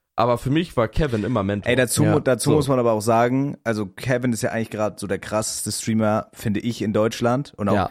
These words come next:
Speaker 3: hundert Prozent.
Speaker 2: und dazu muss ich sagen,
Speaker 3: Undebatable.
Speaker 2: dadurch, dass ich, äh, also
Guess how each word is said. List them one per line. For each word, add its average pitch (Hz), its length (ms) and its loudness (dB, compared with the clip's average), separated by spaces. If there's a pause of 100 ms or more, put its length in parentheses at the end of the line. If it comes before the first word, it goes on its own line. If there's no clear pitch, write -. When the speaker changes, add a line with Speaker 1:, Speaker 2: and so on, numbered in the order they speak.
(100)
Speaker 3:
hundert 107 260 0
Prozent. - 220 -2
Speaker 2:
und 104 80 2
dazu 113 220 0
muss 156 180 2
ich 113 80 0
sagen, 131 320 2
Speaker 3:
Undebatable. 101 120 0
Speaker 2:
dadurch, 135 280 4
dass 120 180 0
ich, 120 300 -6
äh, 98 400 2 (400)
also 101 480 -2